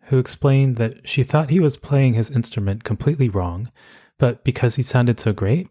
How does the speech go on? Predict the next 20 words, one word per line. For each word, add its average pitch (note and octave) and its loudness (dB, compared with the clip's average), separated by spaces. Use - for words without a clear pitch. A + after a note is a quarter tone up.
he - -2
should A#2+ -4
just - -2
keep C3+ -2
doing B2 2
what B2 2
he B2 2
was C3 0
doing, F#2+ 0
and G#2 -2
she - -2
had F#2 0
no G2+ 2
desire F#2 0
to - -6
change F#2 -4
anything G2 0
about A2 2
his F2+ -6
technique. - -8